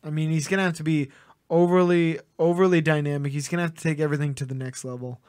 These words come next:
And I'm not sure if he can get that done. I'm not sure if he can, he can be that good. I, I, I just don't know if he can do it. But also,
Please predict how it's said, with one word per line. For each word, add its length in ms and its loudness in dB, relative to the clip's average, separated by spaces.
And 140 -6
I'm 120 -2
not 200 -2
sure 180 -2
if 80 -6
he 100 -4
can 180 -10
get 300 -8
that 400 -12
done. 300 -10
I'm 120 -10
not 180 -2
sure 140 0
if 60 -2
he 100 -4
can, 360 -10
he 180 -8
can 200 -10
be 360 -8
that 540 -6
good. 480 0
I, 240 -16
I, 280 -10
I 40 -12
just 420 -14
don't 160 -10
know 360 -12
if 80 -20
he 100 -12
can 120 -16
do 180 -16
it. 60 -18
But 200 -6
also, 720 -6